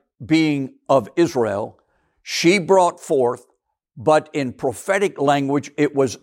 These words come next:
Israel that was being, uh, giving birth to the man-child. So this birth and this man-child is not the state of Israeli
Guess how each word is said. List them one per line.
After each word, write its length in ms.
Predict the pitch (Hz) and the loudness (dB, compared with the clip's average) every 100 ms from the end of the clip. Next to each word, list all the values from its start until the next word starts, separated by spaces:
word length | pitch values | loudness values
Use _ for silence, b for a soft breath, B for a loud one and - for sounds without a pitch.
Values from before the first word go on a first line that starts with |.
| _ 202 | _ 2
Israel 680 | 214 135 143 120 95 82 131 | 2 4 4 4 0 -4 -4
that 240 | 139 131 | -2 -2
was 220 | 131 107 | -4 -6
being, 580 | 104 147 131 113 101 82 _ _ _ _ _ _ _ - | -2 -2 0 -2 -6 -12 _ _ _ _ _ _ _ 2
uh, 200 | 147 139 139 | 2 2 0
giving 420 | 135 165 139 123 | 0 0 -2 -2
birth 480 | 101 156 117 - - _ _ _ _ | 0 2 0 -8 -20 _ _ _ _
to 120 | 165 | -4
the 120 | 131 131 | -2 0
man-child. 840 | 135 117 110 127 92 - _ _ _ _ _ _ _ _ _ _ | 0 0 -2 -2 -2 -4 _ _ _ _ _ _ _ _ _ _
So 220 | - 170 | -2 0
this 340 | 135 165 190 - | 4 4 2 -2
birth 640 | 101 170 214 185 - - _ _ _ _ _ _ _ _ _ | -2 0 0 -2 -10 -20 _ _ _ _ _ _ _ _ _
and 220 | 151 151 131 | 0 0 2
this 240 | 160 - | 0 -2
man-child 920 | 135 170 208 208 - 120 90 76 92 - _ _ _ _ _ _ | 0 2 2 -2 0 0 0 -4 -12 -20 _ _ _ _ _ _
is 240 | 160 139 117 | 2 2 2
not 380 | 127 185 220 - | 2 2 0 -4
the 100 | 139 | -6
state 480 | - - 180 165 - | -6 0 0 0 0
of 200 | 117 - _ _ _ _ _ - | -2 -4 _ _ _ _ _ 0
Israeli 840 | 156 110 110 160 190 110 80 - | 2 2 4 4 4 2 -2 -12